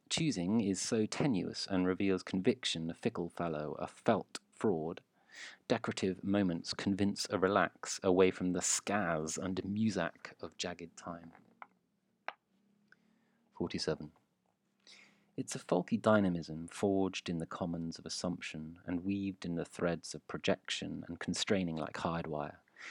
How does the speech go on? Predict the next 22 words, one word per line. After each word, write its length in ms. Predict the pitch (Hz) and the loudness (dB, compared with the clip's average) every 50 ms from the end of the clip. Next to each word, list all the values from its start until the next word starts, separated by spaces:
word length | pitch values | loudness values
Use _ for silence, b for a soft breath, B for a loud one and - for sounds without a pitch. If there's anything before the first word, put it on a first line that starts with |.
| B B | B B
The 80 | 113 113 | 0 4
blocks 360 | 147 147 - - - - - | 6 4 4 4 0 -6 -8
are 60 | 82 | -6
there, 300 | 76 76 76 87 98 95 | -6 -6 -4 -4 -4 -2
an 140 | - 101 98 | 0 2 4
old 180 | 101 107 101 90 | 4 4 4 4
woman 400 | 90 95 87 87 95 104 113 107 | 4 4 4 4 2 2 2 4
dither 300 | - 101 92 92 87 90 | 4 4 6 6 6 4
over 200 | 90 87 - 87 | 4 4 2 -2
pavement 460 | - - - 95 87 85 90 - - | -2 -2 -2 -2 -2 0 -2 -4 -4
space, 460 | - - 90 90 98 107 - - - - | -4 -2 -2 -2 -2 -4 -10 -12 -12 -10
a 60 | 92 | -8
cyclist 480 | - - 92 85 - - 87 - - | -6 -4 -4 -4 -4 -6 -6 -6 -4
dismount 500 | - 95 - - 87 87 90 95 - - - - | -4 -4 -2 0 0 2 2 0 -2 -4 -2 0
unsigned, 540 | 95 90 90 - - 87 85 92 92 101 - _ B B B B B B B | 0 0 0 0 -2 -2 -4 -4 -6 -10 -16 _ B B B B B B B
a 60 | 95 | -4
driver's 400 | 87 - 107 101 95 87 90 90 | 2 4 6 6 6 4 2 -2
scabrous 640 | - - - - - - 92 92 82 85 80 82 - | -2 -4 -4 -4 -2 0 2 2 2 0 -2 -4 -4
solipsism, 920 | - - - - - 95 92 80 - - - 90 80 90 87 87 90 92 - - B B B B _ - | -4 -4 -2 0 2 2 2 0 -2 -4 -4 -4 -4 -2 -2 -4 -4 -6 -10 -14 B B B B _ 2
all 380 | 123 123 117 107 104 104 98 - | 4 4 4 4 2 0 0 -2
weave 420 | - 90 90 95 107 107 95 - 85 | -4 -4 -2 -2 -2 -2 -2 -2 -2
web, 400 | 71 71 67 67 64 69 71 | -2 -2 0 0 -2 -4 -6